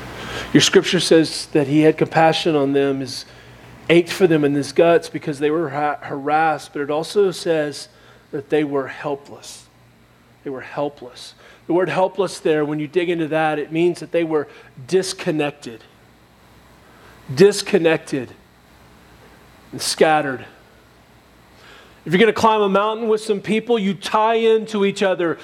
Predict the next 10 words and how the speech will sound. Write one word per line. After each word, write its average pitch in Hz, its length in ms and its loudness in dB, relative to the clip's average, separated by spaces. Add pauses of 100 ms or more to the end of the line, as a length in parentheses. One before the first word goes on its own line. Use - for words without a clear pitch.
(140)
so 208 240 2
that 202 100 2
if 202 140 -2
you 240 100 4
slip 233 460 -2
and 214 120 -2
fall, 226 480 -2 (140)
you're 214 240 -2
anchored 233 420 -2
in 226 360 -2